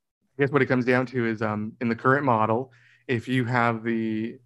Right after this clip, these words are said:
affluence or even the middle income to afford the luxury of hobby, you, you can have a, a deeper learning experience, right? But even for people that have gone through education, they found, find themselves in midlife crisis because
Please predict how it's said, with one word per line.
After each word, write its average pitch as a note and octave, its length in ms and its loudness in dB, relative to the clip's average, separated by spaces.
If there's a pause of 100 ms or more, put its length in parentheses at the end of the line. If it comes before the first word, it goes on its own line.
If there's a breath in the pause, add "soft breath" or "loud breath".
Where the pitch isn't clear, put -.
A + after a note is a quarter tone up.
(200)
affluence C#3+ 880 -2 (440)
or C#3 120 2
even G#3+ 340 4
the F#3+ 80 2
middle D#3+ 600 2
income A#2+ 560 -2
to B2+ 220 2
afford A#2+ 680 4 (300 soft breath)
the B2+ 160 4
luxury B2+ 680 2
of G#2+ 140 -2
hobby, C3+ 680 -2 (720)
you, C3+ 260 0
you B2 200 -4
can B2+ 200 -4
have A2+ 500 0
a, B2+ 120 -2 (120)
a B2+ 120 -4 (120)
deeper C3 300 0
learning A2+ 360 2
experience, - 540 -8
right? B2+ 220 2 (220 loud breath)
But C3 120 0
even D3 200 2
for D#3+ 120 -8
people D3 280 -4
that C3 100 2
have A2+ 100 -6
gone A#2+ 220 0
through B2 180 0
education, A#2 680 -2 (220 soft breath)
they A#2+ 100 0
found, A#2 380 0
find B2 240 4
themselves A#2 400 0
in A2 120 0
midlife A#2 420 0
crisis D#3+ 460 -4
because A2+ 340 -4